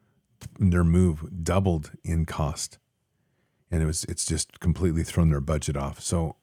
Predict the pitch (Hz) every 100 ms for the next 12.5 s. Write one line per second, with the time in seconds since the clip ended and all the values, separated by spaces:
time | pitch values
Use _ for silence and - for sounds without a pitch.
0 | - 85 85 113 107 92 98 90 76 73
1 | 80 82 80 85 78 76 78 82 - -
2 | 82 78 80 76 80 - 92 85 78 76
3 | 78 - - - _ _ _ _ _ -
4 | 80 - 90 87 78 - 80 78 - 80
5 | 78 78 82 - 78 76 - 78 73 78
6 | - 82 76 80 76 - 78 78 - -
7 | 71 - _ _ _ _ _ - 87 120
8 | 127 92 - 90 82 78 78 80 71 76
9 | - 73 71 78 73 73 69 - _ _
10 | _ _ _ _ _ _ _ 87 85 80
11 | - 92 85 80 82 85 87 87 - 95
12 | 87 85 78 71